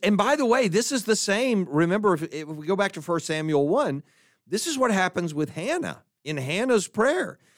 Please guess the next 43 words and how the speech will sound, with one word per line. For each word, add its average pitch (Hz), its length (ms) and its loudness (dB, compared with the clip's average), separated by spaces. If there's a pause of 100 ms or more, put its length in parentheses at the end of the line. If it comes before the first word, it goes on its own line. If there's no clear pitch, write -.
(100)
She's 196 460 -4
murmuring 170 640 2
her 147 120 2
prayer. 143 320 2
Remember, 151 420 0
Eli 156 380 0
thinks 143 240 -8
she's 147 220 -10
drunk. 135 340 -4
She's, 175 180 -10
"Oh, 175 440 -6
I'm 165 180 -14
not 196 220 -12
drunk. 165 300 -14
Please 170 360 -16
hear 196 220 -6
me. 180 100 -12
I 147 140 -12
just, 175 220 -12 (260)
I - 40 -6
just 180 180 -8
long 175 340 4
for 180 120 -2
a 160 60 -2
child." 180 460 0
And, 110 120 -6 (340)
and 143 220 -6
Eli 202 460 2
is 156 180 -2
able 208 360 0
to 196 80 2
say, 214 320 0
you 131 160 -4
know, 170 180 -6
"The 135 200 -14
Lord 151 360 -2
hears 156 320 -4
your 170 100 -8
petition. 180 640 -10 (760)
Your 151 160 0
prayer 190 460 0
is 160 140 -2
heard." 185 500 -4